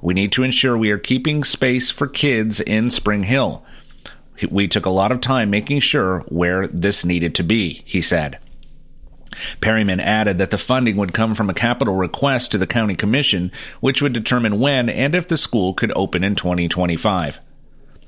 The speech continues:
"Hopefully, once we get bids in and it happens to be lower than sixty-three million dollars, we can take that number to the commission of what it actually costs,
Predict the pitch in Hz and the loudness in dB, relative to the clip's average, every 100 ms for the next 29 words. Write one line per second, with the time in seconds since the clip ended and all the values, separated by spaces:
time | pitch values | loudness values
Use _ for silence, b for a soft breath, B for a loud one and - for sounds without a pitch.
0 | - - 160 165 185 196 - 90 95 - | -8 -2 -2 2 0 0 -2 -2 -2 0
1 | 120 117 - 131 131 117 120 127 143 107 | 0 0 0 0 0 2 2 2 2 -2
2 | 78 101 107 127 113 107 120 110 165 156 | -2 -2 0 0 0 2 2 2 2 2
3 | 104 92 104 - 95 90 98 90 92 85 | 0 0 -2 0 -2 0 0 2 0 2
4 | 85 87 120 135 B B - 87 92 87 | 2 2 0 -2 B B -2 0 0 0
5 | 110 110 131 92 120 127 113 143 165 160 | 0 0 0 2 2 0 0 0 0 0
6 | 143 117 - 123 - 92 101 117 98 - | 0 0 0 0 0 0 2 2 0 -2
7 | 95 87 - 139 156 - | -2 -2 0 0 0 -4